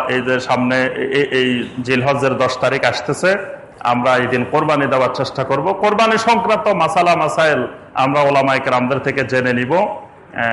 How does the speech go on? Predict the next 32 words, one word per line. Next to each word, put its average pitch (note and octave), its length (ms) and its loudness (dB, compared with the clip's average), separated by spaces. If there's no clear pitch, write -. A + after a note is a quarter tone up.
আর D#3+ 240 2
এর E3+ 140 2
পাশাপাশি F#3+ 800 2
এই D#3 160 0
কথা F3 220 2
খেয়াল E3+ 320 0
রাখতে D#3+ 280 -2
হবে D#3 280 0
যে B2+ 200 -2
কোরবানি F#3 500 2
বাদ E3 400 2
দিয়ে D#3+ 380 0
মানবতার D#3 540 2
সেবা D#3 320 2
করা C#3+ 220 2
যাবে B2+ 260 2
না। F#2+ 160 -4
মানবতার D#3 560 2
সেবা, G#3+ 580 2
কোরবানি G3+ 420 2
দুইটাই E3+ 360 2
করতে F3 260 -2
হবে D3 200 2
একসাথে। B2 460 -2
ইসলাম F#3 460 0
বলে E3+ 240 4
না G3+ 200 2
যে F3+ 180 0
মানবতার D#3+ 560 2
সেবা G3 360 0
বাদ, - 480 0
এ, D3+ 80 0